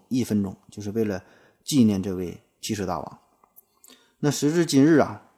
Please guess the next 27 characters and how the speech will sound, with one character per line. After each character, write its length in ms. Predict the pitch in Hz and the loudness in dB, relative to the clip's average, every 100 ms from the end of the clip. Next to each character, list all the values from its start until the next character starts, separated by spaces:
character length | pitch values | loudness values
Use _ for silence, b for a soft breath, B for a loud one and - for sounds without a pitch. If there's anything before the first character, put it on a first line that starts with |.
| - | -10
汽 180 | - | -4
车 140 | 139 127 | 0 4
大 140 | 139 | 4
王 120 | 117 | 4
亨 140 | 120 123 | 4 2
利· 60 | 123 | 2
福 120 | 113 | 0
特 160 | 139 117 | -2 -4
啊， 220 | 98 - | -6 -12
发 200 | - 127 | 0 2
明 180 | 113 110 | 2 2
大 120 | 131 | 2
王 140 | 101 107 | 2 -2
托 160 | - | -2
马 140 | 107 95 | -2 -2
斯· 100 | 104 | -4
爱 60 | |
迪 100 | 98 | -4
生 140 | 101 92 - | -8 -10 -12
都 140 | 110 107 | -8 -8
已 100 | 95 | -6
经 160 | 110 | -6
是 100 | 107 | -6
离 100 | 104 | -6
开 140 | 113 110 | -4 -4
我 140 | 78 | -2
们 680 | 85 95 90 87 85 82 | -6 -6 -8 -10 -10 -12